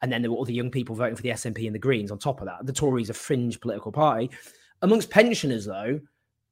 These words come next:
seventeen percent supporting the Labour Party. I mean, absolute fringe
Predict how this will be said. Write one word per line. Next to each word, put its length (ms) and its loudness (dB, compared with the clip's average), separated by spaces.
seventeen 680 4
percent 320 0
supporting 320 -2
the 60 2
Labour 200 4
Party. 560 0
I 40 -10
mean, 240 0
absolute 520 2
fringe 500 0